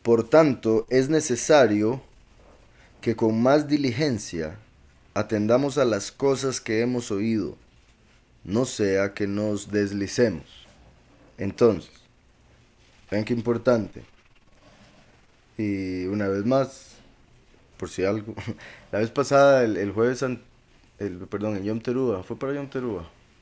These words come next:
Sí, fue para Yom Teruah. Sucedió algo que, eh, me llevó a hablar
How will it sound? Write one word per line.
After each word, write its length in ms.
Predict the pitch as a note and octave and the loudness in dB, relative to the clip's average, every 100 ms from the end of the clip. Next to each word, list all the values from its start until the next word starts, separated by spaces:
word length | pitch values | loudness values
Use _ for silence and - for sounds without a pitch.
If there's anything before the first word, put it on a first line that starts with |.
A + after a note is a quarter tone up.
| _ | _
Sí, 160 | - G2+ | -12 -10
fue 120 | E2+ | -10
para 180 | E2+ D#2+ | -12 -12
Yom 120 | D2 | -12
Teruah. 280 | - - - _ _ _ _ _ _ _ _ _ _ _ | -16 -20 -20 _ _ _ _ _ _ _ _ _ _ _
Sucedió 520 | - G2+ G#2 G2+ A2 | -8 -4 -2 0 2
algo 400 | B2 B2 A#2+ A#2+ | 2 0 -2 -6
que, 560 | - A2 A2+ A#2 A#2 A#2 - - _ _ _ _ _ _ _ _ _ _ | -4 -2 -2 -2 -4 -6 -12 -20 _ _ _ _ _ _ _ _ _ _
eh, 380 | F#2+ F2+ F2 D#2+ D2 | -6 -6 -4 -6 -6
me 180 | F2+ | -8
llevó 300 | F2+ F#2 F#2 | -4 -2 2
a 40 | G#2 | 2
hablar 480 | G#2+ G#2+ A2 G#2+ | 2 2 0 -2